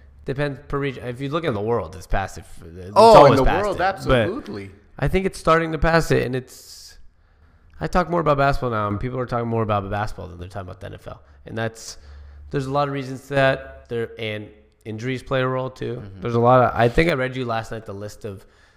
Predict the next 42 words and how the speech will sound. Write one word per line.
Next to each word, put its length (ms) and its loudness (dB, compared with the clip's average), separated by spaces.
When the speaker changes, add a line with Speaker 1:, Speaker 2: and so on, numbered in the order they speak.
Speaker 1:
starting, 500 -6
uh, 420 -8
quarterbacks 440 -4
in 80 -8
the 60 -6
N 80 -8
F 120 -10
L, 140 -2
and 80 -4
it 60 -8
was, 100 -12
remember 320 -2
the, 340 -4
like, 240 -6
these 180 -4
quarterbacks, 440 -2
I 60 -4
read 180 0
it 100 4
during 160 -6
the 60 -8
show 160 -6
yesterday. 340 -8
These 220 -8
quarterbacks 440 -6
are 40 -8
starting 320 -4
in 80 -10
the 80 -8
N 80 -8
F 160 -10
L 80 -4
Speaker 2:
Oh, 320 4
Speaker 1:
right 60 0
now. 40 -8
Speaker 2:
this 200 -8
week. 220 0
Yeah, 200 2
yeah, 240 -4
you 120 -8
Speaker 1:
Yeah. 140 -6
Speaker 2:
did. 100 -14